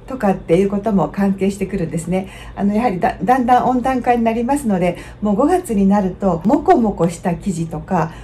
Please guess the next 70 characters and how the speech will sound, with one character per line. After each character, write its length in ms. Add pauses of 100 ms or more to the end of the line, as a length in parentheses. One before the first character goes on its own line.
(160)
分 180
厚 340
い 140
生 160
地 140
と 100
か 280 (1120)
っ 40
て 80
い 200
う 80
重-、 260
重 220
苦 240
し 220
い 60
感 260
じ 120
の 240 (300)
柄 300
と 120
か 140
っ 60
て 220
い 60
う 80
の 140
が 260
合 60
わ 100
な 140
く 100
な 140
っ 40
て 200
き 160
ま 100
す。 140 (1300)
で 80
す 60
か 100
ら、 100
色 220
だ 140
け 140
で 120
は 160
な 120
く 100
て、 260 (180)
生 140
地 200
や 260 (200)
素 180
材 300
感 340
も 240 (460)
影 180
響 220
し 80
て 160
く 140
る 120
ん 60
で 120
す 100
け 80
れ 60
ど 80
も、 200